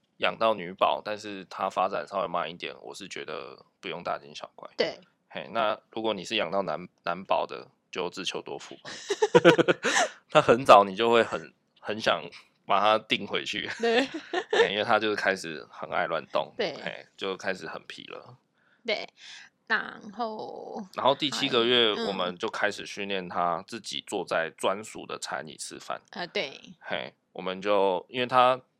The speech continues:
Speaker 1: 开始有在吃副食品了嘛，所以我们就让他自己可以稍微用手去抓握。我们之前就是
Speaker 2: 对。
Speaker 1: 都是大人喂副食品送到他嘴边，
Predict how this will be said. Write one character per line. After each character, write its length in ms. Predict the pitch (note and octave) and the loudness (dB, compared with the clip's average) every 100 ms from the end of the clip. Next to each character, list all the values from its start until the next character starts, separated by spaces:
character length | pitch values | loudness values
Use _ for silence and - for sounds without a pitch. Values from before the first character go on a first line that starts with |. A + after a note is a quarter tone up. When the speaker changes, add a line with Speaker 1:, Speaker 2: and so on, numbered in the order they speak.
| _ | _
Speaker 1:
开 160 | - C3 | -2 -2
始 120 | A2+ | 0
有 60 | F2 | -2
在 120 | G#2+ | -2
吃 180 | - A2 | -4 -8
副 140 | A#2 | -8
食 140 | G2+ F#2 | -10 -12
品 180 | F#2 | -14
了 80 | B1 | -14
嘛， 240 | B1+ C2 - _ _ _ _ _ _ | -12 -14 -16 _ _ _ _ _ _
所 120 | - | -4
以 40 | A2+ | -4
我 40 | |
们 140 | F2+ | -4
就 100 | E2+ | -4
让 100 | G2 | -4
他 120 | G2 F#2+ | -2 -4
自 180 | G2+ | -6
己 360 | G2 D2 C2+ C2 _ _ _ _ _ _ _ | -14 -16 -18 -20 _ _ _ _ _ _ _
可 160 | - D3+ | -2 0
以 80 | |
稍 180 | A#2+ C3+ | 4 6
微 80 | B2 | 6
用 160 | B2+ A#2+ | 4 2
手 260 | - D2 - | 0 -2 -2
去 160 | G#2+ | -8
抓 320 | F#2 - F#2+ | 0 4 6
握。 340 | G2 F#2+ F2+ - _ | 4 2 -2 -6 _
我 100 | G#2 | -4
们 120 | A2 | -2
之 140 | - C#3 | 0 0
前 240 | - F#2 | 0 0
就 80 | G#2+ | -2
是 280 | A#2 A#2+ A2 | -2 -4 -4
Speaker 2:
对。 60 | _ _ _ _ _ _ | _ _ _ _ _ _
Speaker 1:
都 140 | B2+ | 4
是 220 | B2+ C3+ | 4 0
大 200 | A2+ - | 6 6
人 240 | - D#2 C#2 _ | 6 2 -6 _
喂 160 | A#2+ A#2+ | -2 -2
副 180 | - G#2 | -2 -6
食 160 | E2+ | -8
品 240 | E2 - - | -14 -14 -14
送 200 | - G#2+ | -8 -4
到 160 | G2 F#2 | -2 -4
他 80 | |
嘴 240 | F2+ - A1+ | -6 -8 -14
边， 180 | - D#2+ | -10 -12